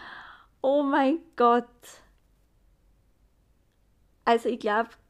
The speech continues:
viele von euch kennen das, wenn man schon so dringend aufs Klo muss und unterwegs ist und je näher man zu sich nach Hause kommt, desto mehr drückt's schon im Enddarm, würde ich jetzt mal sagen. Und man weiß,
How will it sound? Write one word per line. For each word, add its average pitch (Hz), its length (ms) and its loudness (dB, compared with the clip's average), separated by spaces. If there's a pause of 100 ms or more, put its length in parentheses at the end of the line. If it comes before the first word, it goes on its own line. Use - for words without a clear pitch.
(680)
viele 277 200 -2
von - 140 -6
euch - 180 -6
kennen 220 340 -8
das, 196 200 -6 (920)
wenn 214 120 -4
man 233 100 -4
schon - 140 -18
so - 220 -8
dringend 247 340 -6
aufs - 160 -12
Klo 240 160 -4
muss 220 220 -6
und 233 100 -6
unterwegs 220 640 -6
ist 220 400 -10
und 220 320 -8
je 233 160 -4
näher 233 480 -2
man 233 380 -4 (260)
zu - 260 -14
sich - 340 -12
nach 247 240 -8
Hause 240 280 -4
kommt, 220 340 -10
desto 226 280 -10
mehr 220 600 -2 (600)
drückt's - 580 -2
schon 202 360 -6 (120)
im 202 200 -8
Enddarm, 190 600 -6
würde 202 180 -6
ich 226 60 -4
jetzt - 140 -18
mal 220 140 -8
sagen. 233 380 -6 (960)
Und 254 120 -4
man 233 160 -2
weiß, 240 340 -4